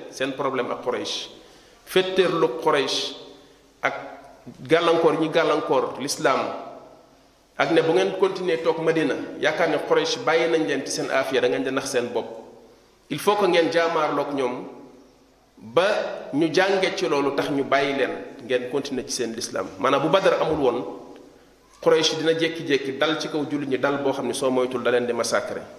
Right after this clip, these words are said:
Mais Badar moo leen stoppé, moo leen freiné. Ndax bu ñu fàtte ne génn bi Yonent bi alayhi salaam génn Màkka, ñoom rëcc lañ koy tuddee, rëcc. Ndax bëgguñu woon mu dem. Ndax xam nañ ne bu demee dina uti ji doole,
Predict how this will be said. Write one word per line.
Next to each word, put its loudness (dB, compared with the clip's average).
Mais 4
Badar 4
moo 4
leen -2
stoppé, -2
moo 2
leen 2
freiné. 0
Ndax -6
bu -4
ñu 0
fàtte 0
ne 2
génn 2
bi -2
Yonent -2
bi -2
alayhi -2
salaam -8
génn -2
Màkka, -2
ñoom 2
rëcc 0
lañ 0
koy -2
tuddee, -4
rëcc. -2
Ndax -6
bëgguñu 4
woon 4
mu 4
dem. 2
Ndax 2
xam 4
nañ 4
ne 4
bu 2
demee 2
dina 2
uti -4
ji -4
doole, 4